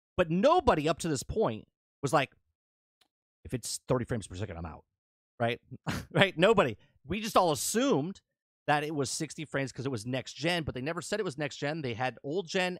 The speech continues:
and new gen, and we assumed as customers that if it's on the next gen, it's automatically up to, you know, sixty frames per second at ten eighty P, whatever, at sixty frames per second. Xbox's site says that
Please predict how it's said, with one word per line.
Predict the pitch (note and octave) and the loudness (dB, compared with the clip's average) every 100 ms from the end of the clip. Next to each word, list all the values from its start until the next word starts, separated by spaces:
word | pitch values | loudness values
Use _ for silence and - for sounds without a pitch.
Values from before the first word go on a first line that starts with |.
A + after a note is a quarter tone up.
| - | -8
and | E3 A3+ D4 A3 | -4 0 0 2
new | D3 | 2
gen, | B2 A#2+ A2 A#2 _ _ _ _ - | 0 -2 -2 -4 _ _ _ _ -8
and | C3+ | -6
we | C#3 B3 | -2 -2
assumed | B3 G#3+ G3+ | 0 -2 -2
as | F3+ E3 - | -4 -6 -4
customers | D#3+ C#3+ C#3 C3 C3 | -2 -2 -4 -6 -4
that | A2 C3+ | -4 -4
if | B2+ | -4
it's | C3 | -2
on | D3+ | -2
the | F#3+ | 0
next | G3 - | -4 -4
gen, | E3 D3+ C#3+ - _ | 0 0 0 -6 _
it's | C#3 - | -12 -10
automatically | - C3+ D3+ D3 C#3 C3+ C3+ - C3+ - | -2 0 2 2 0 0 0 -4 -10 -2
up | C3+ B2+ - | 0 0 -4
to, | - C3 A#2+ A2+ G#2+ _ _ _ _ _ _ | -8 -4 -4 -4 -6 _ _ _ _ _ _
you | C#3+ | -4
know, | A2+ | -4
sixty | G2+ - C3 A#2+ | -2 -6 -8 -8
frames | - G#2+ | -6 -6
per | - G#2+ | -6 -10
second | - B2 - A#2 | -4 -6 -6 -8
at | G2+ - _ _ _ _ - | -10 -12 _ _ _ _ -10
ten | A#2+ | -8
eighty | G2+ F#2+ | -8 -10
P, | - C#3+ C3+ B2+ - _ | -10 -8 -6 -8 -10 _
whatever, | - B2+ C3+ A2 F#2 | -10 -4 -2 -2 -4
at | F#2 | -8
sixty | - - | -12 -12
frames | A2 G#2 | -10 -10
per | - | -10
second. | - B2+ - F#2+ _ _ _ _ _ _ - | -6 -6 -6 -14 _ _ _ _ _ _ 0
Xbox's | C4 - - A#3+ - G#3 E3 | 0 0 2 2 2 -4 -6
site | - F#3 D#3 - | -2 0 0 -4
says | - A#2+ F#2+ A#2 - - _ _ _ - | -6 -4 -6 -8 -14 -20 _ _ _ -2
that | D#3 | -2